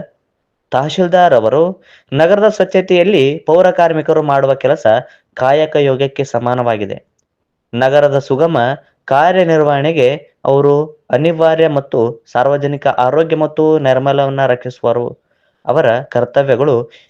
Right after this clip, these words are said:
ನಿರ್ಣಾಯಕ ಪಾತ್ರ ವಹಿಸುತ್ತವೆ. ಅವರ ಶ್ರಮವನ್ನ ಗುರುತಿಸುವುದು ಮತ್ತು ಅವರ ಸಾಮಾಜಿಕ ಆರ್ಥಿಕ ಭದ್ರತೆಯನ್ನ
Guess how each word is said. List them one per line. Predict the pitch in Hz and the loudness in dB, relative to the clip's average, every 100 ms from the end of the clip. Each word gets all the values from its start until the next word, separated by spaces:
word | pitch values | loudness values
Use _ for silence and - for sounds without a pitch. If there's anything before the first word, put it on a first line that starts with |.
| - | -4
ನಿರ್ಣಾಯಕ | 120 135 143 143 143 | -2 0 0 0 -2
ಪಾತ್ರ | 139 120 117 | -2 -2 -2
ವಹಿಸುತ್ತವೆ. | 117 110 - - 101 - _ _ _ _ _ _ _ | -4 -4 -6 -14 -12 -12 _ _ _ _ _ _ _
ಅವರ | - 143 156 | -2 0 0
ಶ್ರಮವನ್ನ | 147 143 165 175 180 | -2 -2 0 0 0
ಗುರುತಿಸುವುದು | 160 165 151 143 156 156 160 | 0 0 0 -2 -2 0 0
ಮತ್ತು | 131 131 - 151 | -2 -4 -4 -2
ಅವರ | 123 143 147 | 0 0 0
ಸಾಮಾಜಿಕ | 143 131 151 156 160 | -2 -2 -2 -2 -2
ಆರ್ಥಿಕ | 165 - 147 - 151 | 0 0 -2 -2 -4
ಭದ್ರತೆಯನ್ನ | 143 135 131 131 131 147 | -2 -2 -4 -4 -4 -2